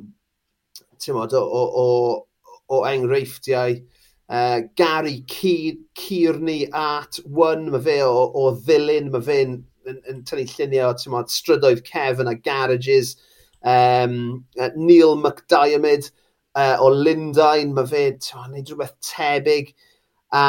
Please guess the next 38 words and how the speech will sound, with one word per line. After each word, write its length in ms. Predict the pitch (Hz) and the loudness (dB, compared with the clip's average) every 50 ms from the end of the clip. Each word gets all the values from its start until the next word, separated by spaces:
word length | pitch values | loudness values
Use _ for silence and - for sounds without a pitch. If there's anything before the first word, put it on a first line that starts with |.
| 139 139 135 135 123 - - _ _ _ _ | 4 4 2 0 -2 -4 -8 _ _ _ _
<sighs> 360 | - - - - - - - 147 | -12 -10 -8 -8 -10 -10 -10 -10
ma' 80 | - - | -10 -6
jyst 240 | - 214 - - 135 | -6 -6 -6 -2 -2
yn 80 | 127 | -2
amazing. 540 | 139 151 165 180 180 180 175 143 131 127 117 | -2 2 6 8 8 8 6 4 0 0 0
Ma' 80 | 123 139 | 0 0
gyda 140 | 147 135 139 | 0 0 -2
ti 160 | - 147 151 | -2 -2 2
Lucy 340 | 165 170 170 - - 165 151 | 4 4 4 2 -2 -6 -4
Manfredi, 840 | 143 156 151 147 143 - - - 160 156 151 151 151 147 147 160 160 160 156 | -2 -2 -2 -2 -4 -6 -8 -6 -2 -2 0 0 -2 -2 -2 -4 -6 -6 -8
yy, 540 | - _ _ _ _ _ - - 127 131 127 | -10 _ _ _ _ _ -10 -6 -4 -4 -2
ma' 100 | 127 123 | -4 -4
hi 160 | 143 - - | -2 0 0
ar 160 | 131 127 - | 0 0 -2
Twitter, 480 | - - - 165 139 139 - 151 143 139 | -4 -4 -2 -2 -2 -2 -2 -2 -2 -2
Lucy 320 | 139 135 135 - - 135 | -2 -4 -6 -8 -8 -6
Manfredi 640 | 131 135 127 120 127 - - 143 135 127 120 123 127 | -4 -4 -4 -4 -6 -6 -4 -2 0 0 0 0 0
at, 240 | 131 131 127 127 - | 0 0 -2 -4 -6
ma' 140 | 131 131 160 | -4 0 2
hi 100 | 165 139 | 2 2
o 80 | 117 | 2
Stockport. 960 | 123 - - - - - 160 135 - - - _ - 156 143 139 135 - - - _ _ _ _ _ _ - | 0 -2 -8 -4 2 4 4 4 2 -2 -4 _ 4 4 4 4 2 -2 -8 -16 _ _ _ _ _ _ -14
A 100 | 123 - | -8 -2
t'mod, 260 | - 175 151 139 156 | 0 2 4 4 4
eto, 400 | 175 170 170 - - - 156 135 127 123 - - _ - | 4 2 2 0 0 2 4 4 4 2 0 -6 _ -16
<sighs> 80 | - - - - _ _ _ _ _ _ _ _ _ _ | -14 -12 -12 -14 _ _ _ _ _ _ _ _ _ _
y, 120 | - 139 | -4 -2
y, 260 | 147 143 - 110 135 - | -2 -2 -2 -4 -4 2
y 120 | - 180 170 | 4 4 6
bob 420 | - 214 214 202 180 170 139 135 | 10 12 12 12 12 10 8 6
dydd 420 | - 190 190 180 170 160 139 123 170 | 4 4 6 6 4 2 2 2 2
a'r 240 | 175 156 147 147 - | 4 4 2 2 2
pethau 440 | - 180 175 170 - 175 151 139 135 | 0 0 0 0 0 0 2 2 2
i 20 | |
ti'n, 260 | - 156 139 135 135 131 | 0 -4 -6 -6 -8 -10
i 140 | - 143 131 | -10 -12 -10
ti'n 260 | - 147 143 139 139 139 | -8 -8 -8 -8 -8 -6
anwybyddu. 840 | - 151 156 151 147 147 143 131 123 143 151 151 151 135 120 135 117 | -6 -6 -4 -2 0 2 2 4 6 6 6 6 6 4 6 6 6